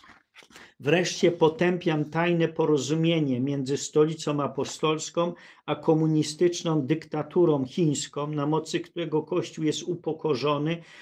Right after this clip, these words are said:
i zmuszony do akceptowania rządowych nominacji biskupich, kontroli nad celebracjami i ograniczeń wolności głoszenia,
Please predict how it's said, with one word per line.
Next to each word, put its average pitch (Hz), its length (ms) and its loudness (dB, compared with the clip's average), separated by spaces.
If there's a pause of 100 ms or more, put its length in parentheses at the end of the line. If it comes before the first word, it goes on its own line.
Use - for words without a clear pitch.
(160)
i 160 80 -2
zmuszony 151 720 2
do 147 140 4
akceptowania 156 920 -2
rządowych 151 720 0
nominacji 151 580 -2
biskupich, 139 760 -8 (440)
kontroli 160 580 4
nad 143 260 -2
celebracjami 156 1000 0
i 160 60 0
ograniczeń 143 760 -2
wolności 147 640 0
głoszenia, 139 680 -4